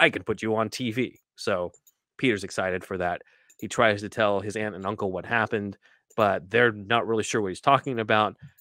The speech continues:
They think he's talking about Liz. So he's like, "I got bitten by a bug." And they're like, "You mean a love bug?" And it's like, "No, I was in the bathroom." And, and May's like, "You did it in the bathroom. Peter, why didn't you use your bed?" So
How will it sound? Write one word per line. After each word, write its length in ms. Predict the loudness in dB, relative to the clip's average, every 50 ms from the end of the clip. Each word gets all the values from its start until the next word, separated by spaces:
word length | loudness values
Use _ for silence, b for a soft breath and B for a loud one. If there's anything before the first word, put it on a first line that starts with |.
| _ _
They 160 | 0 0 0
think 220 | 0 -2 -4 -4
he's 100 | -4 -4
talking 300 | -2 -2 -2 0 -2 -6
about 240 | -8 -8 -8 -8 -4
Liz. 560 | 0 2 2 4 2 2 0 -2 -6 -10 -16 -20 _
So 240 | -6 -4 -4 -4
he's 200 | -4 -4 -8 -8
like, 160 | -8 -10 -10 -6 -2
"I 120 | 0 2
got 200 | 4 4 4 4
bitten 220 | 2 2 2 2 2
by 160 | 2 4 4
a 80 | 2
bug." 420 | 4 8 8 8 8 6 0 -10 -20 _ _ _
And 100 | -16 -12
they're 140 | -10 -8 -6
like, 200 | -4 -4 -6 -6 -6
"You 100 | -6 -4
mean 160 | -2 -2 -2
a 60 | -2
love 300 | 2 2 2 2 2 2
bug?" 300 | 2 4 4 4 2 0
And 80 | -6 -8
it's 80 | -8
like, 120 | -8 -10 -10
"No, 340 | -6 0 2 2 2 2 0 -4
I 120 | -4 -2 0
was 160 | 0 0 -2
in 80 | -4 -8
the 80 | -6
bathroom." 560 | -4 -2 0 0 -2 -2 -4 -4 -4 -4 -4
And, 180 | -4 -6 -6 -10 -14 _ _ _ _ _
and 120 | -10 -6
May's 220 | -4 -2 -2 -2 -2
like, 200 | -4 -6 -6 -8
"You 120 | -10 0
did 160 | 4 4 4
it 80 | 4 4
in 120 | 0 -4 -6
the 80 | -6
bathroom. 500 | 0 2 4 4 4 2 0 -6 -14 -14 -16 -14
Peter, 420 | -8 -6 -4 -4 -4 -8 -10 -16 _
why 140 | -4 -2 -2
didn't 160 | 0 -2 -4 -8
you 80 | -8
use 180 | -6 -4 -2 -2
your 100 | -2 0
bed?" 260 | 2 2 2 2 0 -4 _ _
So 320 | -8 -4 -2 -2 -2 -4